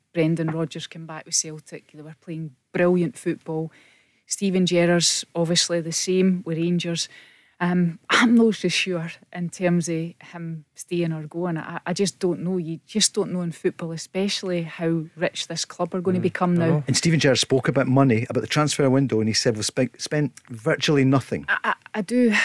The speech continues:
Speaker 1: <sighs> yeah, I do sympathise with him
Speaker 3: Recently.
Speaker 1: there. But, however, I will agree with Barry as well. I think his inner drive
Speaker 3: Mm-hmm.
Speaker 1: and what gets Steven Gerrard up in the morning is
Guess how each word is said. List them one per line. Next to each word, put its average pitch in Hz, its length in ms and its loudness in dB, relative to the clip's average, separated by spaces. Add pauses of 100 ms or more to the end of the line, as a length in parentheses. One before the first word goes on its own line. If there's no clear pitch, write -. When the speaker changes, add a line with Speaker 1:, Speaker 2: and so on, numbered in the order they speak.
(220)
Speaker 1:
<sighs> - 300 -20
yeah, 202 240 -8
I 151 100 -2
do 226 200 2
sympathise 175 600 0
with 113 120 4
him 175 140 2
Speaker 3:
Recently. 190 80 6
Speaker 1:
there. 170 260 4
But, 226 240 2
however, 196 500 2 (320)
I 202 60 -6
will 208 420 2 (220)
agree 175 260 -14
with 170 160 -12
Barry 175 320 -10
as 160 140 -16
well. 190 240 -8
I - 80 -10
think 196 340 -4 (400)
his 202 220 2 (100)
inner 214 220 6
drive 180 800 0
Speaker 3:
Mm-hmm. - 80 -20 (200)
Speaker 1:
and 185 140 -8
what 196 180 0
gets - 260 2
Steven 190 340 0
Gerrard 180 320 2
up 175 180 -6
in 170 80 -6
the 170 60 -6
morning 185 360 -2
is 156 260 -8